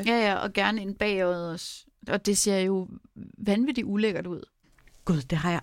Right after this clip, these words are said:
Speaker 2: aldrig nogensinde
Speaker 1: Nej.
Speaker 2: set. Hvor er det spændende.
Speaker 1: Det er der rigtig, og det er børn, der meget gør det. De fleste vokser heldigvis fra det. Der er, øh, nogle stykker, der aldrig gør, men, men man vokser heldigvis som regel fra det. Og det gør jo så også, ens øjne, de bliver jo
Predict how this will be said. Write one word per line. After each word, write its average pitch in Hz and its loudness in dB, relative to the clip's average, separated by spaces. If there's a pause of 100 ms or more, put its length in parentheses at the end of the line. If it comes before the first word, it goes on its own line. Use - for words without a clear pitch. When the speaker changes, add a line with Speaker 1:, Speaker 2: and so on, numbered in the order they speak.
Speaker 2:
aldrig 175 0
nogensinde 208 0
Speaker 1:
Nej. 294 6
Speaker 2:
set. - -6
Hvor - -2
er - 0
det 220 -6
spændende. 262 0 (480)
Speaker 1:
Det 254 2
er 220 6
der 220 2
rigtig, 254 2
og 214 2
det 233 2
er - -14
børn, 254 0 (160)
der 226 2
meget 208 2
gør 196 -2
det. 202 -4
De 233 -2
fleste 247 -2
vokser 214 0
heldigvis 214 0
fra 190 -2
det. 196 -4
Der 202 2
er, 196 -2
øh, - -8 (120)
nogle 196 -4
stykker, 247 2
der 233 4
aldrig 220 0
gør, 196 -4
men, 202 -6
men 185 -6
man 190 -4
vokser 202 -8
heldigvis 220 -4
som 226 -12
regel 226 -8
fra 214 -2
det. 202 -8
Og 208 -4
det 208 -4
gør 220 0
jo 226 -2
så 220 -4
også, 214 -6
ens 202 -8
øjne, 214 -2
de 196 -8
bliver 185 -8
jo 180 -6